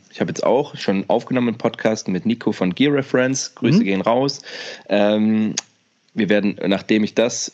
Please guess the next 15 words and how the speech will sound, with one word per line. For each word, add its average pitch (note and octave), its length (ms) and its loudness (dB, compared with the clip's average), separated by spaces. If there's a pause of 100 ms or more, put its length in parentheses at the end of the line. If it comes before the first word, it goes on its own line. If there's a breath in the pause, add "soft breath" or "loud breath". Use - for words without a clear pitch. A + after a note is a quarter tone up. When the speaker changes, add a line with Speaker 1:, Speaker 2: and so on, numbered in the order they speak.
Speaker 1:
äh, G#2 340 0
das G#2 180 0
jetzt A2 220 -4
released G#2+ 380 0
hab, - 280 -2
äh, G2 200 0
werde G2 140 0
ich - 140 -8
auch F2+ 300 0 (320 loud breath)
das G2 200 0
Gespräch G2 360 0
mit F2 120 0
Nico, A#2+ 480 2
äh, A2 100 2
releasen. G#2+ 600 2